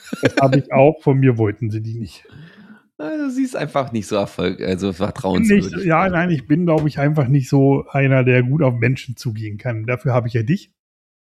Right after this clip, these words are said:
Speaker 2: Ja, ist richtig.
Speaker 1: Ich bin da eher ein bisschen introvertierter. Wobei ich da,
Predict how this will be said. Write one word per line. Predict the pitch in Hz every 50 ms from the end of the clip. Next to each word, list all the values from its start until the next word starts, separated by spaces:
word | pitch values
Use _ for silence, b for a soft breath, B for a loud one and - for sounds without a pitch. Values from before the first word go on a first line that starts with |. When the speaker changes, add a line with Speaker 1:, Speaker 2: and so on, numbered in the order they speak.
| - -
Speaker 2:
Ja, | 110 127 139
ist | 131 -
richtig. | 98 90 - _ - - _ _ _ _ - - - -
Speaker 1:
Ich | - - - _
bin | - 160 139 139 139 143
da | 123 110 - 170
eher | 175 127 131 131 117 120
ein | 123 117 117 113
bisschen | 123 113 - - 120 120
introvertierter. | 123 156 156 156 151 139 123 127 117 110 - - 139 131 120 - 123 117 110 107 _ _ _ _ _ _ _ _ _ _ _ _ _ _ _ _ _ _ _ _ _ _ B B B B B B B B B B
Wobei | - 117 98 - 107 113
ich | 117 -
da, | - -